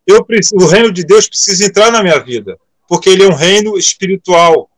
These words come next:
Ele não vai competir com os Estados Unidos, com a Europa. Ele não é um sistema político,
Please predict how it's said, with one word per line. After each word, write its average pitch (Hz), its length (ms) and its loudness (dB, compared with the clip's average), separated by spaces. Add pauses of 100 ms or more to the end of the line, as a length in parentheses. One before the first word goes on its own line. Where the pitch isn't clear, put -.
(320)
Ele 214 200 2
não 240 180 4
vai 233 200 2
competir 196 600 -2
com 190 80 -4
os 151 140 -4
Estados 147 460 -4
Unidos, 156 440 -4
com 151 140 -2
a 143 80 0
Europa. 139 720 0 (560)
Ele 196 200 2
não 233 140 4
é 233 80 4
um 233 60 2
sistema 185 540 0
político, 170 720 -4